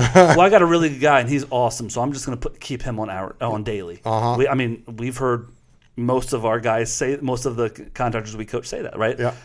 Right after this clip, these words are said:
Speaker 1: "I, I'll just keep this one, you know, Jesse is amazing. I'm gonna keep him on our, on daily. Everyone else, I'm gonna do subs."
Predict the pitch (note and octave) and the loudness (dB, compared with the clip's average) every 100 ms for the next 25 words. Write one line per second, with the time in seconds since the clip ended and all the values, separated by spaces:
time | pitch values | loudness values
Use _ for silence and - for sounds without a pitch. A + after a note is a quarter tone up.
0 | - C3 C#3+ D#3 D#3 E3+ - C3+ B2+ A#2+ | -4 -2 4 4 2 -2 -4 -2 -4 -4
1 | C#3 B2+ A#2+ A#2 A#2+ G#2+ F#2 F#2 - - | -2 0 -2 -4 -6 -8 -8 -14 -20 -16
2 | A#2 D3+ C#3+ C3 A#2 G#2 A#2+ A2+ A#2+ A#2+ | 0 0 0 -2 -2 -4 -8 -6 -4 -4
3 | A2 G#2 F#2+ - D#3 D3+ C#3+ B2 A#2+ A#2+ | -6 -8 -10 -10 -6 -4 -4 -2 -4 -4
4 | A#2 A#2 B2+ C3 C3+ A#2+ A#2+ C#3 D3 D3 | -6 -4 -2 -2 -2 -2 0 2 2 0
5 | D3+ - - _ C3+ C3+ C#3+ B2+ B2 A#2 | -6 -10 -20 _ -2 0 2 2 0 -2
6 | A2+ A2 - B2+ A#2+ - | -4 -6 -4 -2 -2 -6